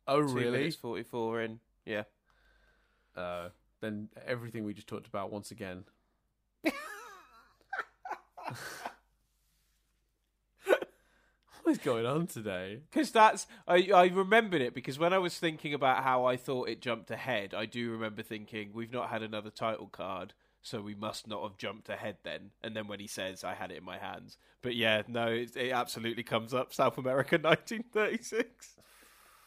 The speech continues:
Speaker 1: Um, so the last thing we were talking about, Chris, was definitely not that. I'm gonna cut that. No, I'm kidding. Um,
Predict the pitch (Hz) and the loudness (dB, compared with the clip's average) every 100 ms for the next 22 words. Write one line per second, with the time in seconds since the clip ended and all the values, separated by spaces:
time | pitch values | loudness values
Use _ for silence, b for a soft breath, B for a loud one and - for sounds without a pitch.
0 | b b b b b b b b b _ | b b b b b b b b b _
1 | _ _ _ B B B B B B B | _ _ _ B B B B B B B
2 | B B - 320 302 294 294 B B B | B B -20 -16 -16 -16 -20 B B B
3 | B B B - 165 170 165 175 180 175 | B B B -8 0 4 4 2 -6 -8
4 | 175 180 - - - - - - - - | -8 -10 -10 -10 -10 -10 -10 -10 -8 2
5 | 180 160 156 160 160 160 160 - 175 226 | 6 8 8 8 6 4 0 -2 4 4
6 | 240 170 151 120 117 120 104 110 107 107 | 4 2 2 2 0 -2 -2 -4 -2 -2
7 | - 120 - 120 143 139 135 131 127 120 | -2 -6 -4 2 2 2 -2 -2 0 0
8 | 107 104 85 - _ _ 117 123 123 117 | 2 0 0 -6 _ _ -6 -2 -2 -2
9 | - 151 - 95 98 - 90 92 87 98 | 0 0 0 -2 -2 -4 -10 -10 -12 -14
10 | 117 117 120 117 | -6 0 2 2